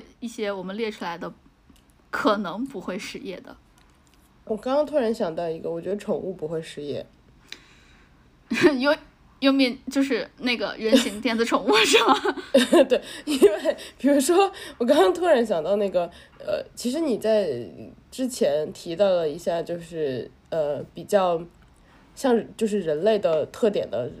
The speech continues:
Speaker 2: 活着的东西，然后有，有温度的东西，或者有一些特殊的东西。我在看，呃，就是《流浪地球》的时候，涂恒宇的那个宠物不是叫笨笨，对吧？一只狗。
Speaker 1: 嗯，嗯。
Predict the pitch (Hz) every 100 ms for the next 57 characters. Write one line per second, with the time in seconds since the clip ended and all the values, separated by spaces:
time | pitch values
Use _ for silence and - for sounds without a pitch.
0 | 156 - 160 156 214 202 160 175 170 185
1 | - 156 175 180 147 80 143 151 202 214
2 | 180 160 156 170 180 180 175 170 143 165
3 | - 196 202 - - _ - 208 202 208
4 | 190 160 165 - 151 - - - - -
5 | 202 214 269 269 285 226 - - _ -
6 | 196 185 175 165 - _ - - - _
7 | - 214 226 190 202 240 240 202 156 180
8 | 202 185 208 208 240 247 151 156 190 185
9 | 185 - 165 180 208 226 220 359 294 165
10 | 147 131 117 - 196 220 208 - 254 240
11 | 240 _ - - 247 226